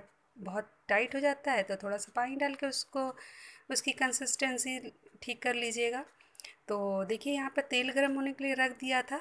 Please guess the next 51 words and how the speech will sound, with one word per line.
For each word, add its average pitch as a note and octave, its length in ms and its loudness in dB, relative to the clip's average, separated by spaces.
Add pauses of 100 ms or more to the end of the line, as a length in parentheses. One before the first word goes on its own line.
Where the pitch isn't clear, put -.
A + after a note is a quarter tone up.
(120)
अब A3 140 4
इसमें A#3+ 320 0
हम A#3 220 -2
इस A3+ 180 -4
तरह A3+ 220 0
से, C4 260 0 (440)
जिस G#3 220 0
तरह A3 140 -2
से A3 140 -2
हमने A3 240 0
शेप G#3 260 0
बनाया G3 480 -2
था G#3 180 -10
पकौड़ों G3 420 -4
का, A#3 200 -4 (380)
तो G#3 60 0
ये G#3 160 0
थोड़ा G#3 220 -4
सा A3 160 0
लंबे A#3 360 -2
में C#4 140 0
बनाया A#3+ 400 4
है, C#4+ 200 -2 (320)
इस A3 180 -2
तरह A3+ 160 -2
से A3+ 180 -2
हम A3 180 -2
डाल G#3 320 2
देंगे। A3+ 420 -2 (160)
आप G#3+ 260 2
इसको A#3+ 360 -2 (440)
अपने G#3 320 -2
मनपसंद G#3 600 -2 (380)
शेप G3+ 320 0
में A#3+ 180 -6 (120)
बना G3 220 2
सकते - 380 -4
हैं। G3 280 -10 (540)
तो G#3+ 80 0
देखिए G#3 320 -2
गरम A3 280 -2
तेल A#3 260 -2
में A#3+ 120 -2
इसको A#3 200 -4
थोड़ी A3+ 220 0
देर A#3 160 -2
के A#3 160 -8
लिए A#3+ 100 -4
पड़े G3+ 280 -2
रहने A#3 280 -2
देंगे G#3+ 460 -2